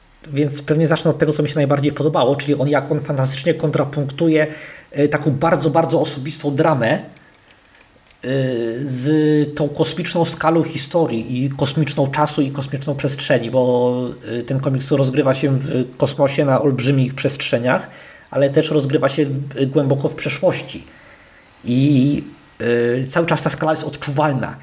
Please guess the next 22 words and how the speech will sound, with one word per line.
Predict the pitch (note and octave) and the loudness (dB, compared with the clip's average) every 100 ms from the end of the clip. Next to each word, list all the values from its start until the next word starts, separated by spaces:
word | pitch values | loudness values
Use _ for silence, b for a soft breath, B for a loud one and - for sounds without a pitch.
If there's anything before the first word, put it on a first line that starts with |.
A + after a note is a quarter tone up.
| B - | B -4
ale | C3+ | 0
ona | C#3 | 0
nie | D3 | 0
jest | A3 - | 2 0
odczuwalna | - C#3+ D3 C#3+ | -2 -2 0 0
tak | C#3 C3+ | -2 -2
jak, | D3 C3+ C3+ | -2 -2 -2
nie | D3 C3+ | 0 2
wiem, | C#3+ C3+ | 2 -2
czy | C3+ | 0
pamiętasz, | C#3 C3+ C3+ | 0 0 -2
jak | B2+ | 0
rozmawialiśmy | C#3+ C3+ B2+ C3+ C3+ C3+ B2+ C3 | 0 2 2 0 0 -2 0 0
jakiś | A#2+ D3 | -2 -2
czas | - - | -2 -2
temu | C#3 A#2 A2 | -2 -2 -2
o | B2 A#2+ B2 B B B B | 0 2 0 B B B B
drugim | - D#3 D3 | -4 -2 0
tomie | C3+ C#3+ C#3 | 0 0 0
Doktora | C#3 - D3+ | 0 0 -2
Strange, | C3 - B2+ D3+ - B B B B B B - | 0 0 0 -2 -10 B B B B B B -12
że, | C3 B2+ A#2+ A#2+ | -4 0 2 4